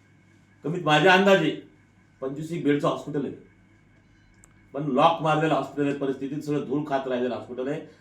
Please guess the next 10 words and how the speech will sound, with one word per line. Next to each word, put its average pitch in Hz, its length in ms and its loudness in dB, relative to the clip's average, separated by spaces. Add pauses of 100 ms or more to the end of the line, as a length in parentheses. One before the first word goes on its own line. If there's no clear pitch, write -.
(160)
जर 151 380 0 (1300)
आमदार 123 340 -2
आणि 135 200 -2
मंत्री 120 280 -6
महोदयाच्या 143 760 0 (480)
मतदारसंघात 156 640 0
जर 156 100 -2
ही 147 100 0
स्थिती 151 260 -6
असेल 135 420 -4